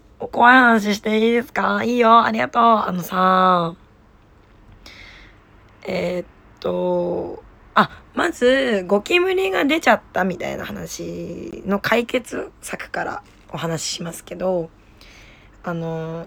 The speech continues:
緊張から発売されている空間定量噴射式殺虫剤、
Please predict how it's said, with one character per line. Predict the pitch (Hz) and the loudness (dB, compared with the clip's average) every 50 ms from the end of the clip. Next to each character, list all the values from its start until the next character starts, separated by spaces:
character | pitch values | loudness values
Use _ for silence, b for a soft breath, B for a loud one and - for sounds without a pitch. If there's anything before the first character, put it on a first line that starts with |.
| - | -14
緊 | - - 262 269 294 320 | -10 -6 -6 -4 -6 -6
張 | - - - 311 311 302 302 302 294 | -6 -2 0 2 2 2 2 0 0
か | - - 269 269 | 0 0 0 2
ら | 262 262 262 - - - | 2 0 -2 -4 -8 -12
発 | - - - 202 - - 240 | -12 -10 -10 -10 -8 -4 -2
売 | 220 233 233 226 226 | 0 0 0 0 -2
さ | - 220 214 | -4 -4 -4
れ | 202 208 208 | -4 -4 -6
て | - - 208 | -6 -4 -2
い | 208 208 202 | -2 -2 -2
る | 208 233 247 247 226 175 - - - - _ b b b b b b b - - | -2 -4 -4 -4 -4 -6 -8 -10 -18 -20 _ b b b b b b b -8 -4
空 | 240 254 269 | -4 -4 -4
間 | 262 - - 262 262 262 262 | -2 0 2 2 2 2 0
定 | - - 240 240 240 233 | -4 -2 0 0 0 0
量 | 233 233 226 | 0 0 -2
噴 | 208 - - - 226 226 233 | -2 -6 -6 -4 -4 -2 -2
射 | 220 - 240 220 | -2 -2 -4 -4
式 | - - - - - 214 | -4 -6 -6 -8 -8 -8
殺 | - 196 190 - | -6 -6 -8 -6
虫 | - - 220 208 | -6 -4 -4 -4
剤、 | 190 - - 208 - - | -4 -4 -6 -8 -8 -12